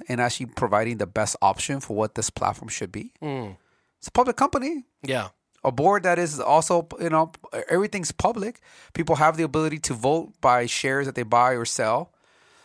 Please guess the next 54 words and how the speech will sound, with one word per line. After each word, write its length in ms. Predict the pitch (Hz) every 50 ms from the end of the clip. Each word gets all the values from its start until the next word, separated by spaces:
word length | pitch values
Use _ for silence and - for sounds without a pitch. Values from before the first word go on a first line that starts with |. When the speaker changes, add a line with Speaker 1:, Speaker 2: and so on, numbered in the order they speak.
| _ _ _
Speaker 1:
Their, 180 | 117 123 123 -
their, 280 | - - 135 127 120 107
their 160 | 139 143 143
price 280 | - - 147 143 131
is 60 | - 123
reflected 460 | 127 113 - 139 127 - - 135 117
on 140 | 117 113 110
what 120 | 110 107
the 60 | 113
value 220 | 98 120 120 123 120
that 100 | 107 -
they're 120 | 123 117
creating. 540 | - - - 104 101 107 113 135 156 165 - -
It 80 | 117
should 140 | - - 117
be 80 | 113 117
reflected 440 | - - - 123 123 - 135 123
on 220 | 117 110 110 110 110
whether 240 | 117 120 117 123 117
or 40 |
not 200 | 110 113 107 104
it's 120 | 104 - -
upholding 460 | 107 - - - 120 120 113 120 113
to 100 | - 113
what 80 | 110 -
this 80 | - -
platform 160 | - 113 101
is 60 | -
supposed 200 | - 113 107 101
to 60 | 95
be. 240 | 92 113 160 214 - _ _ _ _ _ _ _ _ _ _ _ _ _ _ _ _ _ _ _ _ _
And 160 | 147 147 143
the 60 | 139 139
fact 160 | 175 196 175
that 60 | 175
there's 100 | 156 -
such 160 | - 180 -
a 40 | 160
push 380 | - - - 180 170 160 - -
to 180 | - 151 139 131
make 260 | 127 147 151 - 147
it 100 | 131 -
private, 540 | - - 127 156 185 165 131 113 113 110 - _ -
especially 360 | 151 - - 254 254 285 240
from, 220 | - 170 151 123
and 80 | 127 127
maybe 220 | 135 127 127 123
in 80 | 120 107
here 160 | 120 123 113
I'm 100 | 104 101
picking 280 | - 127 110 - 104 98
a 40 |
little 140 | 92 85 85
bit, 160 | 80 104 104